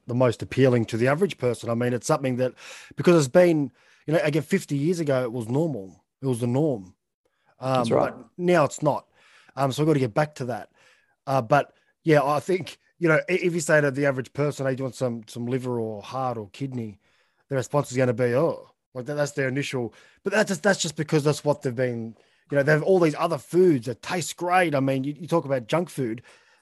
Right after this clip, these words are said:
Speaker 1: mate, who, who, junk food tastes great. I'm not gonna just, to argue with that for a moment. It does, it tastes terrific. Uh, but i-, it's a big problem. And I mean, as I said before, like, back to that cigarette and Maccas, ho-, honestly, I think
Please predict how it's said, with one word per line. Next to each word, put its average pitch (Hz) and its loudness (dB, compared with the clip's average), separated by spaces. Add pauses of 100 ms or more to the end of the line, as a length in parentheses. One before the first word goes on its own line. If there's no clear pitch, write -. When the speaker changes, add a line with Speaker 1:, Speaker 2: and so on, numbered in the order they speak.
Speaker 1:
mate, 170 2
who, 180 2
who, 185 -4 (560)
junk 226 2
food 151 -2
tastes 135 0
great. 220 4 (360)
I'm 196 -2
not 220 2
gonna 156 4
just, 123 -8 (160)
to 143 -6
argue 135 0
with 120 -8
that 131 -6
for 131 -2
a 127 0
moment. 160 0
It 123 -2
does, 190 4
it 131 -4
tastes - -4
terrific. 147 -2 (540)
Uh, 147 2
but 143 2 (440)
i-, 190 -6
it's 170 0
a 135 2 (140)
big 156 6
problem. 117 -4 (280)
And 147 2
I 139 4
mean, 139 2 (340)
as 180 4
I 165 4
said 151 0
before, 139 0
like, 139 0 (220)
back 160 -2
to 156 -6
that 139 -2
cigarette 147 2
and 127 -2
Maccas, 151 -4 (140)
ho-, 208 -2
honestly, 196 2
I 151 2
think 170 -6